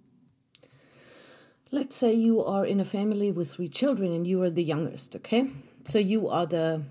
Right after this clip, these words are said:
the baby of all of them, and, um, you are very well taken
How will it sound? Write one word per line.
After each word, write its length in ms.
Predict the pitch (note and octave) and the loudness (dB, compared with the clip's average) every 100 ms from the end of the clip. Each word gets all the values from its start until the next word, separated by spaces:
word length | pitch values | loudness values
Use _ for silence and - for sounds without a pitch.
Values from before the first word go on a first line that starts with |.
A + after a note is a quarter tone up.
| - - _ _ _ - - - - _ | -16 -20 _ _ _ -20 -20 -20 -20 _
the 100 | - | 0
baby 580 | F#3 F#3 A#3+ C4+ E3+ E3 | 2 6 6 4 2 2
of 180 | D3+ - - | 0 -2 0
all 200 | D#3+ D3+ | 0 0
of 160 | C#3+ | -2
them, 260 | G2 D3 C#3 | -6 -4 -4
and, 400 | E3+ D#3 D3 C#3 - - - | -4 -2 -4 -6 -10 -10 -8
um, 540 | C#3+ C#3+ A#2+ G2 G2 - _ - - _ _ _ _ _ - _ _ _ | -6 -4 -6 -8 -10 -14 _ -20 -20 _ _ _ _ _ -20 _ _ _
you 300 | G3 F#3+ G#3 | -4 0 0
are 480 | - D#3+ D#3+ D#3+ D3 - _ _ _ _ _ _ _ _ _ _ _ _ _ _ _ _ _ - C3 | 0 2 2 2 0 -8 _ _ _ _ _ _ _ _ _ _ _ _ _ _ _ _ _ -20 -2
very 360 | G3+ G3+ G#3 | 2 4 2
well 260 | G3 F#3+ F#3 | 2 2 2
taken 600 | - G3+ G#3+ A#3 G#3 | 2 0 2 2 2